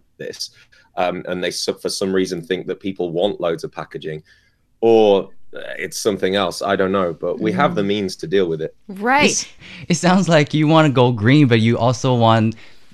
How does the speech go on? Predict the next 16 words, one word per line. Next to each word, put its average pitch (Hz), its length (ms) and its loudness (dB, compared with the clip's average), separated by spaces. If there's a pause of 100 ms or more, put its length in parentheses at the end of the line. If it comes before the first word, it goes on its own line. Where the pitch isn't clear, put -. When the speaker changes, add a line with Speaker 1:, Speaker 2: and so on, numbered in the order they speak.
Speaker 3:
the 135 120 2
convenience 135 640 6
at 117 100 2
the 110 60 2
same 120 300 2
time. 104 460 0 (460)
Speaker 1:
Yeah. 123 380 4 (380)
Well, 170 260 8 (280)
I - 80 8
mean, 160 200 4
I'm 185 180 6
of 139 140 2
the 131 80 6
mind 123 360 4
that 113 340 4 (360)
I, 120 120 0